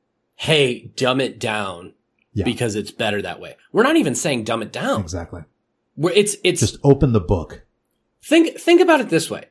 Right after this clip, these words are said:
Speaker 1: If, if you're playing a regular game of E D H, you're probably look, say it's, say it's an hour and twenty minutes, okay, for a pot of four. That's, that seemed like a reasonable amount of time for one game?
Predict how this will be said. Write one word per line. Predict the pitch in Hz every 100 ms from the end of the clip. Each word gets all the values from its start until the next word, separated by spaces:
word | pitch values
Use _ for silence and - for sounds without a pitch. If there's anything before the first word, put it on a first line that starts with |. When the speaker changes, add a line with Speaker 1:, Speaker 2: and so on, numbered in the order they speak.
| -
Speaker 1:
If, | 170 170
if | 185 170
you're | 196 262
playing | - 269 240
a | 175
regular | 113 135 147 160 151
game | 139 135 127
of | 113
E | - 120 117
D | 110
H, | 87 - - - - _ _
you're | - 135
probably | - 180 170 185 175 147
look, | 135 139 - -
say | - 240
it's, | 240 - -
say | 240
it's | 226
an | 175 131
hour | 143 151 147
and | 131 123
twenty | - 123 113
minutes, | 92 82 - - _ 101
okay, | 110 117 127 _
for | - 120
a | 107
pot | 127 107
of | 98
four. | 90 73 - _ _ _ _ _ _ _ -
That's, | 202 214
that | 208 180 214
seemed | 220 220
like | 214
a | 214
reasonable | 123 156 175 175 165 165
amount | 160 160 165
of |
time | 170 165 160
for | 147
one | 135 139
game? | 139 147 151